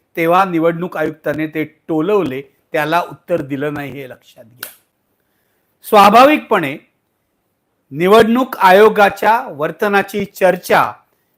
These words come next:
विरोधकांना अपेक्षित आहे, विरोधक या निमित्ताने घटनात्मक संस्थेंचं, संस्थांचं जे पतन होतंय, जी अधोगती होते, यावर प्रकाश टाकू शकतात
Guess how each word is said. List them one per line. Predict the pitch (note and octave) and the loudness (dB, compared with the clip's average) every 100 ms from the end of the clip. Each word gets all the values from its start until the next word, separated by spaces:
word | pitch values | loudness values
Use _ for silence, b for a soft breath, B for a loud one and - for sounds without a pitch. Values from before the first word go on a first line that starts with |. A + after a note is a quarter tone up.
| _ | _
विरोधकांना | E3 G3+ G#3 F3+ - F#3 G3 | 2 4 4 2 0 -2 -2
अपेक्षित | - D#3 E3 F#3 - - D#3 | -8 -10 -8 -10 -10 -12 -6
आहे, | D3 B2 G3 - _ _ _ _ _ _ | -4 -2 -4 -8 _ _ _ _ _ _
विरोधक | D#3+ G#3 G#3+ B3 A#3 | 2 4 4 2 2
या | G#3 A3 | 2 2
निमित्ताने | G#3+ G#3+ A3 G#3+ F#3+ G3+ A#3 - _ _ _ - | 0 -4 -2 2 2 0 -8 -12 _ _ _ -8
घटनात्मक | E3 F#3 A3 A3+ A#3 B3 - | -8 0 0 0 0 -4 -4
संस्थेंचं, | - G3+ G3 - A3 A3 - F3+ C3+ - _ | -4 -2 -2 -2 -2 -2 -4 -4 -4 -10 _
संस्थांचं | - F3+ F3+ - A#3 G#3+ G3 C#3+ A#2 _ _ _ _ _ _ - | -10 -8 -6 0 2 2 -6 -12 -14 _ _ _ _ _ _ -18
जे | B2+ G3 A3+ B3+ - _ _ _ | 0 4 4 2 -6 _ _ _
पतन | F#3 D4 C#4+ | -2 2 4
होतंय, | F#3 F3 C3+ B2 | 2 -2 -6 -8
जी | C3 | 0
अधोगती | A3 F3 A3+ B3+ B3 | 2 6 6 4 2
होते, | G#3+ D3+ - A#2+ - _ _ _ | -2 -2 -6 -12 -14 _ _ _
यावर | C3+ D#3 E3 F3+ A3 A#3 | -4 0 2 2 0 -4
प्रकाश | _ D#3 - F#3 F#3+ - | _ -8 -4 -4 -4 -10
टाकू | D3 - | -12 -12
शकतात | D#3 C#3+ - _ E3 | -14 -16 -20 _ -12